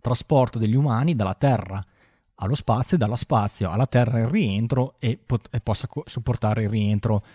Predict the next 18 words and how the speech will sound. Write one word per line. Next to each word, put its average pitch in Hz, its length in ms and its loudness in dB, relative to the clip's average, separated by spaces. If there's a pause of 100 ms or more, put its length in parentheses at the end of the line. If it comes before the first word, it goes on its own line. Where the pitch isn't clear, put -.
(300)
atmosferico. 117 600 0
Infatti 117 280 2
nel 104 160 2
rendering 113 360 4
di 160 80 4
prima 113 300 0
l'avete 98 300 2
visto, 110 400 2 (320)
eh, 95 180 -2
questa 120 240 2
Starship - 480 2
non 110 220 2
ha 104 180 2
uno 98 160 -2
scudo 117 300 0
termico 110 400 2
proprio 107 260 0
perché - 480 0